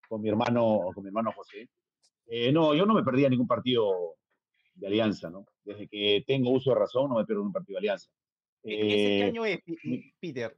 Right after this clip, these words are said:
Speaker 2: ¿Ochenta y ocho?
Speaker 1: Ocho ocho, enero,
Speaker 2: Ocho ocho,
Speaker 1: enero del
Speaker 2: ¿no?
Speaker 1: ochenta y ocho.
Speaker 2: Estaba
Speaker 1: Enero del
Speaker 2: Cubillas,
Speaker 1: ochenta y ocho.
Speaker 2: había vuelto a Alianza, ¿no? Cubillas.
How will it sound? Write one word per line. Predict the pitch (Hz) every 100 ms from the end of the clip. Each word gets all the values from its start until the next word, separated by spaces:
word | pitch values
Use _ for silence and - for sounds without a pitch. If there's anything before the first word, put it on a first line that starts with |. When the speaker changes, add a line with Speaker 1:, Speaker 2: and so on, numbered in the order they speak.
| -
Speaker 2:
¿Ochenta | - 123 143 123 123
y |
ocho? | 185 175
Speaker 1:
Ocho | 185 185
ocho, | 131 117 143
enero, | 147 185 190
Speaker 2:
Ocho | 180 160
ocho, | 143
Speaker 1:
enero | 165 190
del | 190
Speaker 2:
¿no? | 151
Speaker 1:
ochenta | 147 123
y | 123
ocho. | 101 - _ _ _ _
Speaker 2:
Estaba | - 190 302
Speaker 1:
Enero | 294
del |
Speaker 2:
Cubillas, | 247 220
Speaker 1:
ochenta | 214
y | 185
ocho. |
Speaker 2:
había | 160 190
vuelto | 196 208 202
a |
Alianza, | 202 185 120 113
¿no? | 160 233
Cubillas. | 143 147 120 101 _